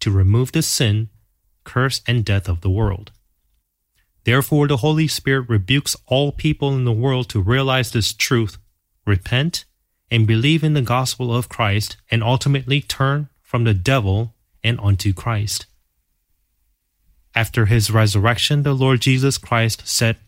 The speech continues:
upon meeting his disciples, and he said unto them, "These are the words which I spake unto you, while I was yet with you, that all things must be fulfilled, which were written in the law of Moses and in the prophets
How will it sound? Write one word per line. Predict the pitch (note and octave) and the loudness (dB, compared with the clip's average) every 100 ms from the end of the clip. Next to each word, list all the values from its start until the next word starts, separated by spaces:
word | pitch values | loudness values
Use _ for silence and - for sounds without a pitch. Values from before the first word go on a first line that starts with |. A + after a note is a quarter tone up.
| - | -10
upon | G2+ - A2 G#2+ | -10 -2 0 2
meeting | G#2 C3+ C#3+ | 4 2 2
his | C3 B2+ | 2 2
disciples, | A2 - C#3 C#3 G2+ G2 - - _ _ _ _ _ _ _ _ - | 0 0 0 -2 -4 -6 -8 -12 _ _ _ _ _ _ _ _ 0
and | A#2+ | 2
he | |
said | A#2 - A#2 | 2 2 2
unto | A#2 - A#2 | 2 2 0
them, | F#2+ F2 F2+ - - _ _ _ - | 2 0 -2 -8 -20 _ _ _ -2
"These | A2 B2 | 0 2
are | E3+ | 2
the | F3+ | 2
words | C#3+ C3 B2+ | 4 2 2
which | A#2+ A2 - | -2 -2 -2
I | A#2 | 0
spake | A2+ - - A2+ A2+ | 0 -2 -2 -2 0
unto | A#2 - | 0 0
you, | G2+ F2+ F2+ F#2 _ _ _ _ - | 0 2 0 -4 _ _ _ _ -2
while | G2 G2+ - | 0 0 0
I | G2+ | 2
was | A2+ A#2+ A#2 | 4 4 2
yet | A2+ A2 | 0 0
with | A#2+ - | -2 0
you, | F#2+ F#2 F#2+ _ _ _ _ - | -2 -2 -4 _ _ _ _ -8
that | - G#2+ - | -4 -4 0
all | A2+ | 0
things | A2+ B2 A2+ | 2 0 0
must | A2+ G#2 | 0 0
be | - | 0
fulfilled, | G2+ G#2+ F2+ - A2 F#2 - _ _ _ _ _ | -2 0 0 0 0 -2 -8 _ _ _ _ _
which | G#2+ - | -4 0
were | A#2 G2+ | 2 2
written | A#2+ - D3+ | 0 0 0
in | D3 | 2
the | C#3+ | 2
law | C3 C3 C3+ | 2 2 2
of | |
Moses | B2+ D3 E3 G#2 G#2 G#2 - - | 2 2 2 2 0 0 -4 0
and | A2 | 2
in | A2 | 2
the | A#2+ | 0
prophets | - D3 D3+ - G2 - - | 0 0 0 -2 -4 -4 -6